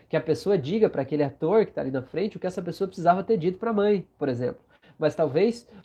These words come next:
não tem, né, recursos internos suficientes pra ir lá e falar aquilo pra mãe.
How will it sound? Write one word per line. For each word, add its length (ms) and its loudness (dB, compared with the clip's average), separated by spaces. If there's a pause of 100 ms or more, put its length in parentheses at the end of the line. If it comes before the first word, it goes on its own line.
não 200 0
tem, 360 0
né, 460 4
recursos 540 0
internos 520 -2
suficientes 440 -10
pra 140 -2
ir 20 2
lá 140 4
e 20 0
falar 280 -2
aquilo 260 -4
pra 160 -4
mãe. 200 0